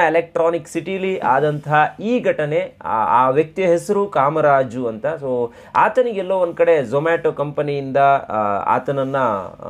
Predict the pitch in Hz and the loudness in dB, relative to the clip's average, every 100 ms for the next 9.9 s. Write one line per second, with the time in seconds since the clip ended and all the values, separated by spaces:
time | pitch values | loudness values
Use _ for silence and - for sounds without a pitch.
0 | 85 131 196 214 - 170 135 107 117 107 | -2 2 4 2 -2 -4 -4 -4 -4 -2
1 | 110 123 160 185 - 170 165 - 147 139 | -2 -2 -2 -4 0 2 2 0 0 0
2 | 147 151 165 160 151 139 131 127 135 110 | -2 0 0 0 -2 -2 0 0 -2 -4
3 | 101 117 123 110 107 95 - 139 190 208 | -4 -4 -4 -6 -8 -8 -4 -2 2 4
4 | 170 180 196 208 190 175 - - - 135 | 4 4 0 -2 -2 -2 -4 -12 0 4
5 | 226 254 262 247 190 202 226 208 190 175 | 4 4 4 4 2 2 2 2 2 2
6 | 175 156 147 151 143 131 135 123 120 113 | 4 2 0 0 -2 -2 -2 -2 -4 -4
7 | 117 123 135 113 110 107 104 101 98 92 | -6 -2 0 2 0 -4 -4 -4 -4 -6
8 | 95 87 92 - 185 - - - 190 - | -8 -10 -12 -10 -10 -12 -20 -4 0 2
9 | 165 247 277 277 - 240 262 302 202 | 4 2 2 0 0 -2 0 0 2